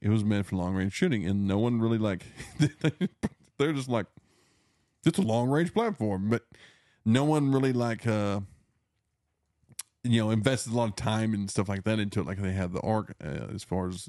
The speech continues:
as far as I'm aware of, like, they, they really half-assed the, the launch of that. But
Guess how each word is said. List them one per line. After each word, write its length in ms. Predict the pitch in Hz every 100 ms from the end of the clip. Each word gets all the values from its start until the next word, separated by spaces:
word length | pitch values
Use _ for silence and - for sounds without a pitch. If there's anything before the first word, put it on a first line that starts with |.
| -
as 40 |
far 160 | - 117
as 60 | 101
I'm 200 | 98 92
aware 180 | 92 73
of, 180 | 82
like, 180 | 90 85 - - - _ _ _ _
they, 220 | 196 139
they 160 | 117 110
really 260 | 107 104
half-assed 560 | 92 98 95 95 98 -
the, 240 | 101 90 90 - _ -
the 80 | 90
launch 220 | 87 87
of 60 | 90
that. 200 | 90
But 120 | 82